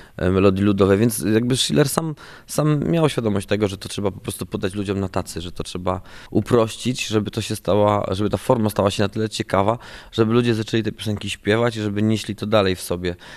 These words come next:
E, e, a co ja znalazłem? No ja znalazłem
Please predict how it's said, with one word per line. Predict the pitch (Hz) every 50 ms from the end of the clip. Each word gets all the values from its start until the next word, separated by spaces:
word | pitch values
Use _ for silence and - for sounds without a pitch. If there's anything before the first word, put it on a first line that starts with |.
| - - _ -
E, |
e, | 82 101 98 101 101 90 78 101 98 95 95 95 95 95 92 92
a | - 98
co | - 139
ja | 147 151
znalazłem? | 131 139 135 123 107 95 92 98 98 101
No | 104 107
ja | 117 123
znalazłem | 123 131 139 139 139 131 143 139 135